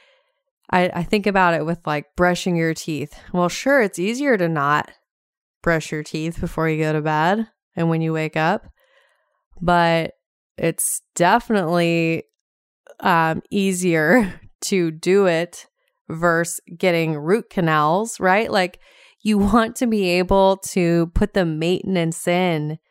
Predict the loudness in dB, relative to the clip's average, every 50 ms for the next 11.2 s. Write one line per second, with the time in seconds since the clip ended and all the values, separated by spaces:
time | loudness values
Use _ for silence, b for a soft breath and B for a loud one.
0 | _ _ _ _ _ -4 0 2 2 2 0 0 -2 -2 -2 -2 -2 -2 -2 -2
1 | -2 0 -2 -4 -2 _ -2 -2 0 -2 -4 -4 -6 -4 -2 0 0 2 2 0
2 | 0 -2 -4 -8 -12 -12 _ _ _ _ _ _ _ -4 -2 0 0 0 0 -2
3 | -4 -4 -4 -2 -2 -2 0 0 0 0 0 0 -2 -4 -4 -4 -2 -2 -2 -2
4 | -4 -6 -6 -4 -4 -4 -2 -2 -2 -2 -2 -2 -4 -4 -6 -8 -6 -6 -4 -4
5 | -4 -6 -8 -10 _ _ _ _ _ _ _ _ _ _ _ _ _ _ _ _
6 | _ _ _ _ _ _ _ _ _ -4 0 0 2 2 2 2 4 4 4 4
7 | 2 0 0 0 0 0 0 0 -2 -2 0 2 2 2 2 0 -2 -4 -4 -4
8 | -4 -2 0 0 0 -2 -4 -6 -4 0 0 0 0 0 -2 -4 -4 -2 -2 -2
9 | -2 -2 -4 _ -4 -2 0 0 0 -2 -2 0 0 -2 -2 -2 -2 -2 -2 -2
10 | -2 -2 -4 -4 -6 _ -10 -8 -4 -2 2 4 4 4 4 2 -2 -6 -8 -10
11 | -10 -8 -8 -10